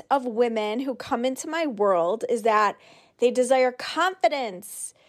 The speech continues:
They desire to be able to really be who they are, to be bold, to have fun, to really truly feel freedom, fulfillment,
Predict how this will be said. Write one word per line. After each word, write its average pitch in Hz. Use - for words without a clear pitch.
They 254
desire 277
to 277
be 269
able 277
to 277
really 302
be 233
who 254
they 196
are, 233
to 226
be 220
bold, 247
to 240
have 269
fun, 269
to 277
really 339
truly 294
feel 247
freedom, 202
fulfillment, -